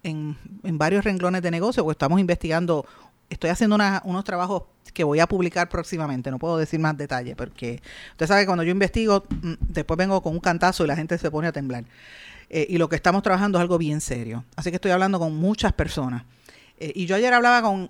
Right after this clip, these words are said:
con este empresario, que de hecho estaba fuera de Puerto Rico, me llamó desde afuera, este, y, y me hablaba de lo difícil que se le hace el, el negocio, hacer negocio en Puerto Rico,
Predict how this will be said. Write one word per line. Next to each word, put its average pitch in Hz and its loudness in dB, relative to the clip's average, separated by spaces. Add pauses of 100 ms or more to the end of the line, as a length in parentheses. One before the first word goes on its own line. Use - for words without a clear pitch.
con 170 -2
este 208 -2
empresario, 254 2
que 196 2
de 165 2
hecho 214 0
estaba 202 2
fuera 240 0
de 240 0
Puerto 226 -4
Rico, 240 -4
me 180 0
llamó 147 -2
desde 190 -2
afuera, 190 -2 (240)
este, 151 -2
y, 160 0 (800)
y 214 4
me 202 8
hablaba 214 2
de 233 2
lo 185 0
difícil 233 -2
que 240 -2
se 202 -2
le 165 0
hace 254 -2
el, 220 -4
el 202 -2
negocio, 180 -2
hacer 170 -4
negocio 202 -4
en 220 -2
Puerto 220 -4
Rico, 220 -4